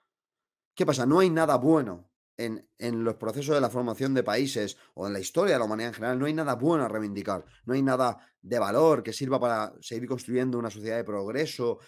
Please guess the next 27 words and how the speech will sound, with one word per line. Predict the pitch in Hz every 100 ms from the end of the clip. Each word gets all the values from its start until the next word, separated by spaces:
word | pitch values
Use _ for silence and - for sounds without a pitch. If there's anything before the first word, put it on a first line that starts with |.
| _
y | -
que, | 104 107 - 101
que, | 101
que, | 98 90
que | -
haya | 123 175
enriquecido | 131 120 - 101 - 196 208
el | 131
conocimiento | 113 104 107 131 135
humano, | 104 104 131 165 143
la | 117
co-, | -
o | - _ _
sea, | 113
no | 123
hay | 170
nada | 160 143 104
bueno, | 82 82 82
¿no? | 120 208 _ _ _ _
Hay | - -
que | 151
desecharlo. | 120 - 104 - 117 - 85 - _ _ _ _ -
Y | 113
cualquier | 113 107 175
intento | 180 135 165 156 127
de | 113
desmentir | 110 113 107 101 92 165 127 -